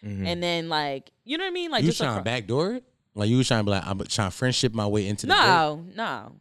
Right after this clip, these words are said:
Speaker 2: no,
Speaker 1: Okay.
Speaker 2: no.
Speaker 1: But
Speaker 2: But
Speaker 1: it
Speaker 2: it's just like, if you ask me a favor, like, and on top of that, it's like, I like the dog, but I didn't know that I was gonna be watching the dog for a week.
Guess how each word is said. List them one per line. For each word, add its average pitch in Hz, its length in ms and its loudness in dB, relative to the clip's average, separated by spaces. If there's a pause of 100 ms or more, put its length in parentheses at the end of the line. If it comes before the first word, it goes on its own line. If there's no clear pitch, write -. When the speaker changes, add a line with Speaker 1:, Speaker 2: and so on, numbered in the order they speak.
(120)
Speaker 2:
no, 165 200 -6
Speaker 1:
Okay. 87 200 -8 (220)
Speaker 2:
no. 151 180 -10 (380)
Speaker 1:
But 233 100 0
Speaker 2:
But - 20 2
Speaker 1:
it 302 40 2
Speaker 2:
it's 285 80 -2
just 294 160 -6
like, 196 160 0
if 190 80 -4
you 160 120 -4
ask 190 280 0
me 185 140 -8
a 147 40 -8
favor, 175 320 -6
like, 151 220 -4
and 262 120 0
on 240 60 -4
top 240 120 -6
of 208 40 -8
that, 160 160 0
it's 156 100 -8
like, 135 180 -6
I 123 100 -10
like 185 260 -4
the 139 80 -10
dog, 139 480 -2 (260)
but 240 120 -2
I 269 100 2
didn't 254 220 0
know 214 180 -4
that 185 240 -2
I 165 120 -2
was 190 160 -6
gonna 180 120 -4
be 165 100 -6
watching 147 240 0
the 123 60 -4
dog 123 180 -6
for 90 160 -12
a 67 60 -12
week. - 400 -12